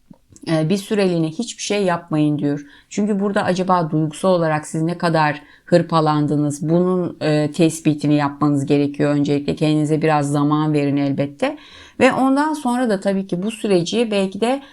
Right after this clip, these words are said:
hani ne yapacağınızla ilgili plan yaparak da değerlendirebilirsiniz. Ee, siz acaba yani bu konuda, e, devam edecek misiniz? Belki de farklı bir yol, ba-, başka bir stratejiyle belki de yeniden, e,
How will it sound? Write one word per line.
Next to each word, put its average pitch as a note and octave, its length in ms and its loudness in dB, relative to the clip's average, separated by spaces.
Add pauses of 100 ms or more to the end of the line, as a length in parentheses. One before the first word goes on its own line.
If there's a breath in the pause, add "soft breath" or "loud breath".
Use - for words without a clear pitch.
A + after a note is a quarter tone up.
(140 loud breath)
hani F#3+ 220 2
ne G#3 40 0
yapacağınızla F#3+ 840 0
ilgili F#3 280 0
plan F3+ 260 0
yaparak F3 540 0
da E3 120 2
değerlendirebilirsiniz. C#3+ 1300 0 (600 loud breath)
Ee, D3+ 260 4
siz F#3+ 220 -2
acaba F3+ 560 2 (100)
yani D#3 320 0
bu F#3 120 -2
konuda, F3 600 2 (160)
e, D3+ 180 0
devam D#3 380 2
edecek D3+ 460 0
misiniz? D#3+ 380 -2
Belki E3 240 2
de F#3+ 80 0
farklı F3+ 480 -2
bir F3+ 140 2
yol, D#3+ 360 2
ba-, D#3 260 0
başka D#3 420 -2
bir E3+ 100 2
stratejiyle D#3+ 1040 0 (280 loud breath)
belki D#3 280 4
de D#3+ 60 4
yeniden, E3 760 0
e, C#3+ 200 0